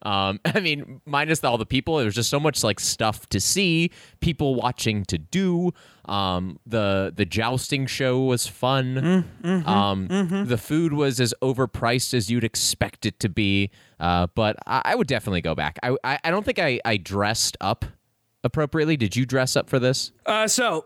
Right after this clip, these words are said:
Speaker 2: I went on Saturday and Sunday. Uh, it was my girlfriend's birthday,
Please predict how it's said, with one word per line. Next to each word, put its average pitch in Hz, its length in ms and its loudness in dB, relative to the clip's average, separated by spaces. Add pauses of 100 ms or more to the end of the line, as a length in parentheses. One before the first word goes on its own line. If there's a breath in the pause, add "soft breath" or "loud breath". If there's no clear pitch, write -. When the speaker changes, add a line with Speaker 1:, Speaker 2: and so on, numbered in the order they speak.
Speaker 2:
I 185 160 0
went 190 380 2
on 165 420 2
Saturday 160 480 2
and 202 100 -2
Sunday. 131 440 -4 (400 loud breath)
Uh, 139 260 2
it 135 100 2
was 139 200 -2
my 139 200 2
girlfriend's 147 440 0
birthday, 175 520 2